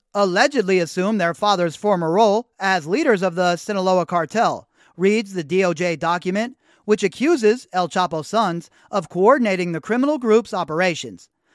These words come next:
amassing the profits, and laundering them. The heirs are said to have accelerated the trafficking of drugs and chemicals needed to manufacture fentanyl, trafficking it via planes, submarines,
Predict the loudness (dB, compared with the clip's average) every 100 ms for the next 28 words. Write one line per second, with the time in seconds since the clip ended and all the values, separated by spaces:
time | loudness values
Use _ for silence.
0 | -8 -2 0 0 -4 -8 -4 -2 0 0
1 | -2 -2 -20 _ -6 -2 0 2 2 2
2 | 0 -2 -6 -10 _ _ _ _ -10 -6
3 | 2 4 4 2 -2 0 0 0 -2 -14
4 | _ _ _ _ _ -4 0 0 0 -2
5 | 0 4 4 2 -2 -4 -2 0 0 -2
6 | -6 -6 -2 2 2 0 -6 _ -8 -4
7 | -2 0 0 0 -4 -4 -4 -2 -4 -8
8 | _ -6 -4 -2 -4 -4 -4 -2 -2 -4
9 | -4 _ _ -2 -2 -4 -10 -14 _ _
10 | _ -2 0 0 -2 -2 0 -2 -2 -2
11 | -2 -4 -2 -2 -4 -6 _ -6 -4 -2
12 | -2 0 -2 -2